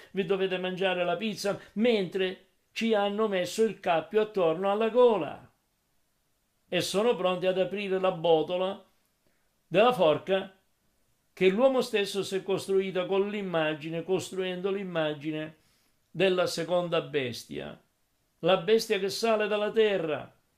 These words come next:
e poi non si potrà comprare, non si potrà vendere. Il cappio è già al collo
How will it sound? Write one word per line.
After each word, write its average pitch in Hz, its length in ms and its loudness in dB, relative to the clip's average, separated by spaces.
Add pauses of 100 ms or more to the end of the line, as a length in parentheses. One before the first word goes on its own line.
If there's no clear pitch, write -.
(380)
e 185 140 2
poi 226 340 6
non 214 180 2
si 202 180 -8
potrà 202 320 -2
comprare, 208 560 0
non 196 200 -2
si 196 160 -8
potrà 185 300 -2
vendere. 170 760 -2
Il 190 240 2
cappio 185 720 0 (500)
è 156 180 -2
già 170 240 2
al 165 140 0
collo 175 680 0